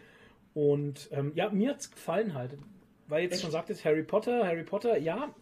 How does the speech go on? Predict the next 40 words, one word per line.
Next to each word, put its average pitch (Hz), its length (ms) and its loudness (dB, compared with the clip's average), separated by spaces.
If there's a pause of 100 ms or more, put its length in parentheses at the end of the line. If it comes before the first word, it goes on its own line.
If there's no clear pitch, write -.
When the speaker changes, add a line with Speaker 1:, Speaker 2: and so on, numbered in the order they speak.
Speaker 1:
es, - 320 -8
wer 190 200 2
Harry 208 200 8
Potter 185 320 -2
mag 147 460 -4
oder 165 180 2
damals 175 340 0
in 165 80 -8
seiner 151 220 2
Kindheit, 220 340 0
in 170 80 -2
seiner 151 160 -2
Jugend 202 300 -4
mochte, 208 400 0 (300)
wird 175 200 0
das 196 160 -2
jetzt 214 240 2
auch 233 200 -6
mögen, 202 220 2
weil 175 120 -2
es 190 120 -4
ist 226 140 -10
ein 240 80 -4
bisschen 226 240 -4
wie 196 100 -2
Harry 196 160 0
Potter, 190 280 -4
nur 180 160 -2
für 190 100 -4
Erwachsene. 151 460 -4
Es 135 120 -8
ist 190 140 -12
wie 196 80 -4
The 180 100 -2
Magic 160 280 -2
Speaker 2:
Geil. 151 200 2
Speaker 1:
Order. 143 360 0
Es 156 120 -10
ist 208 140 -10
so 190 220 0